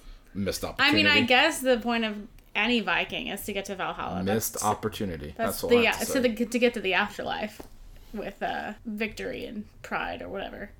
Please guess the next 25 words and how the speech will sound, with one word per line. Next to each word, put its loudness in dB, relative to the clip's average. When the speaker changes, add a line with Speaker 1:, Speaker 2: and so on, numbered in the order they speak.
Speaker 2:
To 2
live, 4
like, 0
an -4
honor-, -2
honorable 0
Viking -2
life. -8
Speaker 1:
Yeah, 4
I 6
know 6
what 8
Valhalla -2
Speaker 2:
Yeah. 0
Speaker 1:
is. -2
You 4
don't 2
have 0
to -4
explain -4
it -8
to -14
me. 0
Speaker 2:
Oh, -4
okay. -12